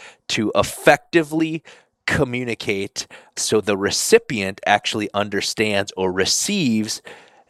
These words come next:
decodes the message the way that we had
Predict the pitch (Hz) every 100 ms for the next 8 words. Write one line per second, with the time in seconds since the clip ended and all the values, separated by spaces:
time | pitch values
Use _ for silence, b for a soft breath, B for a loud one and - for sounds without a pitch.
0 | 92 - 123 127 - 131 170 107 101 -
1 | - 107 104 101 - - 101 - - B
2 | B 104 98 101 101 98 98 - 90 110
3 | 110 98 92 - 104 98